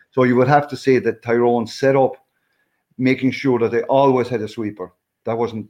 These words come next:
that wasn't the case with Kerry. They were trying to manufacture a sweeper at times, but that can get lost in a helter-skelter game. And, uh,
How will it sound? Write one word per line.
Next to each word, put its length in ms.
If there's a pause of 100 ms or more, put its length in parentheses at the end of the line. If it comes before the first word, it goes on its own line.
that 120
wasn't 200
the 60
case 280
with 100
Kerry. 240
They 80
were 120
trying 180
to 60
manufacture 580
a 40
sweeper 360
at 80
times, 320 (360)
but 120
that 200
can 160
get 160
lost 300
in 60
a 60
helter-skelter 640
game. 360 (640)
And, 340
uh, 280